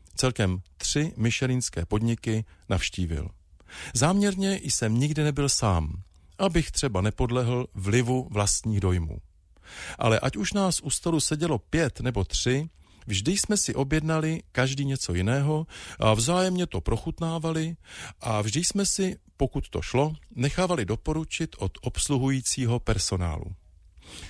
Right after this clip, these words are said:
Abych si tuhle gastronomickou odiseu ještě více zkomplikoval, zařadil jsem do tohoto bleskového výzkumu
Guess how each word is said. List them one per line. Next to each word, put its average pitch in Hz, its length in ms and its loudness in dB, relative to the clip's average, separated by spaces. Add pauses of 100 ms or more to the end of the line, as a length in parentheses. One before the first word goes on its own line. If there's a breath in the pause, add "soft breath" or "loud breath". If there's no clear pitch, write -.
(180 loud breath)
Abych 160 280 2
si - 180 2
tuhle 170 340 2 (100)
gastronomickou 151 1000 0
odiseu 117 720 2
ještě 113 380 0
více 104 280 -4
zkomplikoval, 151 840 2 (460 loud breath)
zařadil 160 560 0
jsem 180 400 0
do 113 100 0
tohoto 139 360 0
bleskového 123 640 0
výzkumu 143 640 0